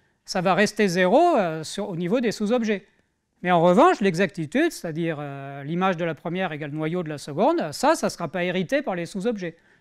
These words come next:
Donc ça veut dire que dans la théorie S, vous devez vous attendre à ne pas, de, à perdre toutes les propriétés d'exactitude. Euh,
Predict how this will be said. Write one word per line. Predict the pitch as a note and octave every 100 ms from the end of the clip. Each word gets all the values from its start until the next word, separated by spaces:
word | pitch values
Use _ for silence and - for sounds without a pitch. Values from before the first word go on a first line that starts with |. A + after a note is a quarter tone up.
| _ _ _
Donc | F3
ça | - A3+
veut |
dire | B3+ C4
que | G3+
dans | G#3
la | C4
théorie | B3 A#3 G3+ G3+
S, | E4 F4+ -
vous | E3+
devez | G3+ B3
vous | G#3+ G3
attendre | F#3 - E4+ E4+
à | F#3+
ne | E3+
pas, | D#3+ G3 F#3 F3+ E3+
de, | E3+ F3 E3
à | D#3+
perdre | C4 D4+
toutes | B3+ A#3+
les | A3+
propriétés | F#3+ F#3+ F3+ F#3+ C4
d'exactitude. | F#3+ F3 F3+ A3 F#3+ D3+ _ _ _ _ _ _ _ A3+
Euh, | F#3+ F#3+ F#3 F3+ F3 E3+ E3 E3 D#3+